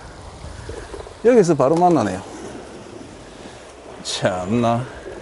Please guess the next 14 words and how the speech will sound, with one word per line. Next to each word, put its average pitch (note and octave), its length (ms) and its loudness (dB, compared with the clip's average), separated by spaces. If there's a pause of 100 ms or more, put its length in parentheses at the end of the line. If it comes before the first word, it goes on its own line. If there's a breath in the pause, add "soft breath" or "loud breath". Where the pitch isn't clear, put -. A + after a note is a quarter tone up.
(560 loud breath)
생각지도 C4+ 600 8
않았어요. C#3 280 6
감성돔이 A3 500 8
올라올 D#3 340 8
거라고는. A2 520 4 (2250 loud breath)
아직까지 F3+ 800 10 (1600 loud breath)
감성돔이 F3 720 8 (1400 loud breath)
좀 C#3+ 160 8
야위였네요, E3 520 8
확실히. F#2+ 360 2 (180)
제 C#3 120 8
시즌이 F3 400 4
아니라서 B2 360 6
그런지. F#2+ 320 0